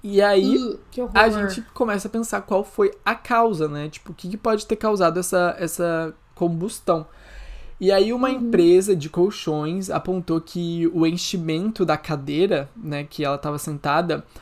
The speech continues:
Speaker 1: não, não tinha como causar esse incêndio. Tipo, ele não era um material, é,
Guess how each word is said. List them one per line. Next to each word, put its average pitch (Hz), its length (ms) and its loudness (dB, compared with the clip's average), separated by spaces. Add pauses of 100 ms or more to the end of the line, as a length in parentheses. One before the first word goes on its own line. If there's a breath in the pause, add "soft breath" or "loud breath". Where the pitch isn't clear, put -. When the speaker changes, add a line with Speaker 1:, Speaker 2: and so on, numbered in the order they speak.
(220 soft breath)
Speaker 1:
não, 175 200 0
não 202 720 -4 (140)
tinha 208 260 -6
como 202 200 -4
causar 160 720 0
esse 143 500 -6
incêndio. 156 680 -4
Tipo, 165 200 -6
ele 151 100 0
não 147 180 -2
era 147 400 0
um 143 460 -8
material, 139 960 -2 (240)
é, 135 480 -2